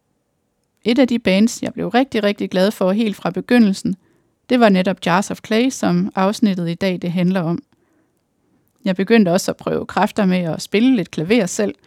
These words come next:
men jeg må indrømme, at jeg ikke var særlig god til at sætte tid af til at øve mig, så det er lige så stille gået i sig selv igen.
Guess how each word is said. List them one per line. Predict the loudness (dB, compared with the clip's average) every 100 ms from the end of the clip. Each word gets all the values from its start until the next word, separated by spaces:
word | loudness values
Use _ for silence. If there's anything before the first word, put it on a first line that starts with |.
| _ _ _
men | -2 0
jeg | 2
må |
indrømme, | 4 4 6 4 2
at | 0
jeg | -2
ikke | -2
var | -2
særlig | 2 2 2
god | -2 -4
til | -2 -2 -2 -4
at | -6
sætte | -4 -6 -4
tid | -4 0
af | 0 0
til | -2
at | -2 0
øve | 2 4
mig, | 4 2
så | -4 -6
det | -4 -2 -2
er | -2
lige | -2
så | -4
stille | -2 -2 -2
gået | -4 -4 -4
i | -4
sig | -4
selv | -2 -2
igen. | -2 -4 -2